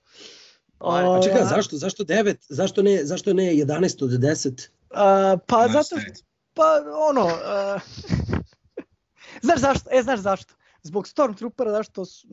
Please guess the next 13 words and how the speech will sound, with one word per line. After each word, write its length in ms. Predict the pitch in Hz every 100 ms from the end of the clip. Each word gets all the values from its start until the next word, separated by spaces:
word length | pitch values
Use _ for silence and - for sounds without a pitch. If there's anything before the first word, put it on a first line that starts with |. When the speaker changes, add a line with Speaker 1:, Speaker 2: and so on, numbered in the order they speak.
| 196
Speaker 1:
su 200 | - 202
ih 120 | 180
predstavili 560 | 202 202 - 226 190
onako 320 | 180 190 196 202
nekompetentne, 880 | 180 - 147 151 - 220 220 175
da 140 | 151 156
su 160 | -
bili 220 | 170 320 285
Stormtrooperi 640 | - 262 226 269 277 240
onako 240 | 214 208
kako, 360 | - 208 202 180
mislim, 420 | - - 170 147 - _ _
treba 380 | - 175 165 151